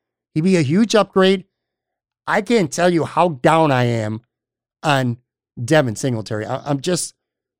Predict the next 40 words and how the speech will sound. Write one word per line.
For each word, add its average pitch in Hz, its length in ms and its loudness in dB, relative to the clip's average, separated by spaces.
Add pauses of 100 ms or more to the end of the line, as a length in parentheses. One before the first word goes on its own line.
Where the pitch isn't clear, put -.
a 131 60 -4
year 175 240 4
ago, 180 160 4
I 160 80 6
loved 151 240 2
the 139 60 0
guy, 131 260 0
and 123 120 0
now 143 220 2
I'm 127 100 -2
just, 123 260 -8
uh, 123 180 -6
I'm 143 160 -2
ready 156 140 2
to 135 80 -2
move 139 180 0
on 135 200 0
from 120 200 -6
him 120 160 -6
already. 107 340 -6 (460)
Aaron 190 280 2
Jones 156 280 2
would 131 100 -4
be 131 180 -4
a 131 80 0
great 120 360 -4
running 131 220 -2
back 123 300 -4 (120)
in 139 120 -4
this 127 200 -6
offense. 127 520 -2 (640)
And 202 200 4
if 190 120 -2
you 202 60 2
don't 214 140 4
wanna 220 140 0
spend 202 280 -2
that 196 140 2
much 233 240 -2
money, 127 420 -2